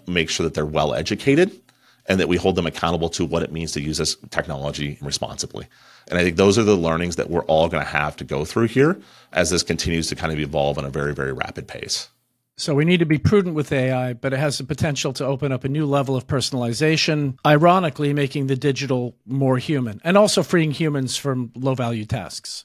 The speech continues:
Speaker 1: Absolutely, right. Yeah, I think it'll be really sort of fascinating.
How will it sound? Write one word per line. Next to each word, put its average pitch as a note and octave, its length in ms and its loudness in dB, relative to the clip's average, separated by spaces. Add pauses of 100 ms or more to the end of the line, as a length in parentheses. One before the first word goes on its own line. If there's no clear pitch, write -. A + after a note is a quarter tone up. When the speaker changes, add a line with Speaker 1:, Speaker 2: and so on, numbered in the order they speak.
(120)
Speaker 1:
Absolutely, D2 640 0
right. D2 200 0
Yeah, E2 140 4
I D#2+ 60 4
think B2+ 120 4
it'll C3+ 100 4
be G#2+ 120 2
really F#2 240 4
sort E2+ 180 0
of D2+ 80 -4
fascinating. D#2 640 -2